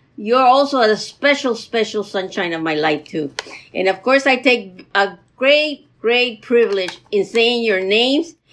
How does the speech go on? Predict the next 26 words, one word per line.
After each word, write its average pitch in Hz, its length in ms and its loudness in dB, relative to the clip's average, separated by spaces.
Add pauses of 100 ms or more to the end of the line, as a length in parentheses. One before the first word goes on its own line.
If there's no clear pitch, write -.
(120)
in 190 140 -4
the 196 100 4
name 233 260 4
of 233 140 0
Jesus 240 320 -6
Christ, 208 480 0 (540)
that 226 120 0
he 214 120 -2
will 247 320 -4
always 330 500 2
be 330 180 -4
with 311 360 -6
you, 240 280 -4 (400)
and 220 140 -2
you 233 100 -6
will 269 320 -2
always 339 540 2
remember 294 460 0
his 302 240 -2
word 254 500 -4 (460)
that 262 200 0
your 277 120 -2
grandpa 285 640 0
and 254 180 -4
your 262 120 -8
grandma 262 420 -2